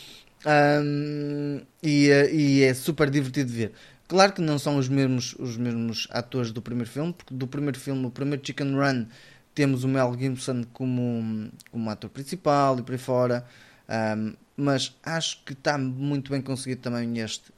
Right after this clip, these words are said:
Ah, mesmo não tendo os atores que, que, que, que tinha no primeiro,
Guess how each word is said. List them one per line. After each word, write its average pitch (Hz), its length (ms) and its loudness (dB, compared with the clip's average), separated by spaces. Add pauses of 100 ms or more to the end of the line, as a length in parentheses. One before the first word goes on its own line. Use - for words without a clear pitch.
(120)
Ah, 123 260 -2
mesmo 151 480 0
não 151 180 -2
tendo 135 440 -2
os 120 100 -4
atores 123 460 -4
que, 117 240 -10
que, 113 260 -6
que, 110 240 -10
que 113 140 -12
tinha 120 240 -6
no 120 100 -6
primeiro, 113 380 -6